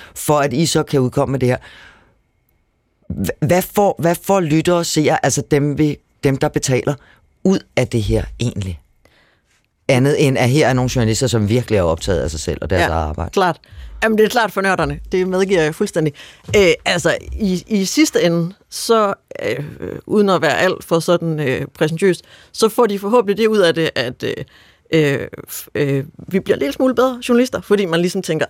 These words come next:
Speaker 2: "Ah, skulle jeg lige have en ekstra kilde på det her, inden at
Speaker 1: Nå,
Speaker 2: jeg
Speaker 1: men det
Speaker 2: tænker"
Speaker 1: kunne man vel godt sidde og, og beskæftige sig med at dygtiggøre sig, uden at gøre det på andre menneskers regning. Altså, det er jo, det er jo, det er jo andre mennesker, der betaler, altså skatteyderne, der betaler både fireogtyve syv og D R.
Speaker 2: Helt sikkert.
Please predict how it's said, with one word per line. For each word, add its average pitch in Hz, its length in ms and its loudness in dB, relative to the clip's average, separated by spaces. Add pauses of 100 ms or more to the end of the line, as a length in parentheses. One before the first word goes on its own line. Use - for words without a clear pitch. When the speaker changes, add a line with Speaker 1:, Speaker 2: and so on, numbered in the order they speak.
(160)
Speaker 2:
"Ah, 262 260 0
skulle 262 360 0
jeg 240 80 0
lige 240 240 0
have 220 80 0
en 196 80 0
ekstra 202 240 -2
kilde 214 260 0
på 214 120 0
det 190 160 2
her, 170 180 2
inden 165 360 -2
at 151 80 -10
Speaker 1:
Nå, - 60 -8
Speaker 2:
jeg - 80 -2
Speaker 1:
men 151 60 -2
det 156 80 2
Speaker 2:
tænker" 156 60 -2
Speaker 1:
kunne 151 120 2
man 175 140 2
vel 139 80 2
godt 127 220 0
sidde 139 260 2
og, 131 100 -4
og 113 220 -2
beskæftige 131 460 0
sig 127 100 2
med 123 100 2
at 120 120 0
dygtiggøre 120 420 0
sig, 107 100 0
uden 127 120 2
at 127 80 -2
gøre 113 140 2
det 107 60 -2
på 117 80 0
andre 110 180 0
menneskers 101 340 -2
regning. 104 560 0
Altså, 104 240 -4
det - 120 -10
er 120 40 2
jo, 110 60 -4
det - 80 -6
er 120 40 0
jo, 120 120 0 (100)
det 90 160 -8
er 117 40 2
jo 107 80 4
andre 170 240 2
mennesker, 139 300 0
der 127 120 0
betaler, 90 240 -2
altså 82 200 -2 (140)
skatteyderne, 151 460 0
der 101 80 0
betaler 101 300 -2
både 120 300 0
fireogtyve 110 380 -2
syv 107 260 -4
og 95 140 0 (100)
D - 20 -8
R. 85 280 -4 (260)
Speaker 2:
Helt 262 140 2
sikkert. 202 300 2